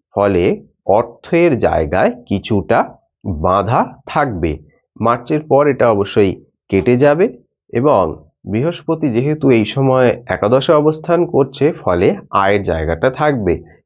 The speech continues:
কিন্তু মে মাসের পর এই বৃহস্পতি যখন আপনাদের দ্বাদশ ভাবে চলে আসবে, তখন আর্থিক ব্যয় কিন্তু বাড়িয়ে তুলবে।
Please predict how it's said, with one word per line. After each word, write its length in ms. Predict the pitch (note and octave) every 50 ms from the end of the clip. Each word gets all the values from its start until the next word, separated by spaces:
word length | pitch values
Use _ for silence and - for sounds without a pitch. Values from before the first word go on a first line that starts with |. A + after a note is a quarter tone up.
| _ _
কিন্তু 420 | - - F2 F2 E2+ - G2 F2
মে 260 | E2+ F2+ G2+ A#2+ D3+
মাসের 380 | F3 F3 E3+ E3 E3 E3 D#3+ D#3
পর 300 | D#3 - A2 G2 F#2 F2
এই 120 | G#2+ A#2
বৃহস্পতি 800 | G2 F2+ E2+ G2 A2 C#3+ F3 E3 - - D#3 C#3+ A2+ G#2+ G2 F2
যখন 340 | E2+ G2 F#2+ - D3 D3+ D3+
আপনাদের 520 | A2+ G2+ E2+ F#2+ G2 F#2 F2 F2 E2+ E2 D#2+ - - - _ -
দ্বাদশ 540 | F2 D#2+ F2 F2+ F#2 G2 A2+ C#3+ D#3+ F#3 F3+
ভাবে 380 | D#3+ C#3 C#3 D3 D3 D3+ D3+ C#3+
চলে 300 | C#3+ B2+ A2 G#2 G2 F#2
আসবে, 540 | E2+ E2 D#2+ D#2+ E2 D#2+ G2 B2+ F#3 G3+ - - _ _ _ _
তখন 580 | G2 F#2+ F#2+ F#2+ - F#2+ F2 F#2 A#2 - - - _ _
আর্থিক 720 | - F#2 F#2 G2+ - - - - B2 A#2 G#2+ G2 D2+ C#2+
ব্যয় 280 | D#2+ E2 E2+ E2+ E2+ E2+
কিন্তু 640 | E2 F2 F2 E2+ E2 D#2 D#2+ C#3+ F#3+ B3 B2+ - - _ -
বাড়িয়ে 440 | E2 D#2 F#2 G2 G#2 A2 A2 A2 G2
তুলবে। 440 | - - F2 E2 D#2+ D2 D#2 D#2